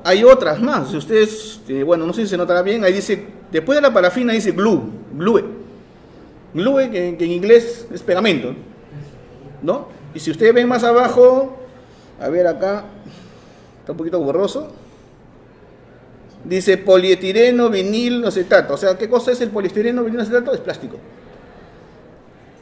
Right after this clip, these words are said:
Y en sí, entonces, toda esa maraña, esa, esa cubierta, eh, es, son componentes actuales, o sea, no tiene nada de incaico, para empezar, o sea, nada prehispánico, preincaico, etcétera, como quieran llamar, de, de más de mil años de antigüedad, no es,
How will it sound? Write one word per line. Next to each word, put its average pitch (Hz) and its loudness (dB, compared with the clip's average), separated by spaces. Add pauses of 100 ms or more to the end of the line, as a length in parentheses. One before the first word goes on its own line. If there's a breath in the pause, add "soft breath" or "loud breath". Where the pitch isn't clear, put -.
(120)
Y 190 -4
en 208 -2
sí, 254 -6
entonces, 240 -2
toda 285 2
esa 262 -2
maraña, 226 0
esa, 233 -2
esa 220 -4
cubierta, 226 2 (420)
eh, 147 -6
es, 202 4
son 240 -2
componentes 233 2
actuales, 151 -2
o 151 -8
sea, 208 -4 (460 loud breath)
no 233 0
tiene 262 -4
nada 254 0
de 208 0
incaico, 190 0 (260)
para 165 -6
empezar, 156 -4
o 165 -6
sea, 196 -4
nada 208 -2
prehispánico, 185 -4
preincaico, 175 -4
etcétera, 185 0
como 151 -8
quieran 180 0
llamar, 185 0
de, 165 0
de 151 -6
más 175 -2
de 190 -2
mil 190 -2
años 190 -4
de 170 -6
antigüedad, 180 -4
no 170 0
es, 170 -4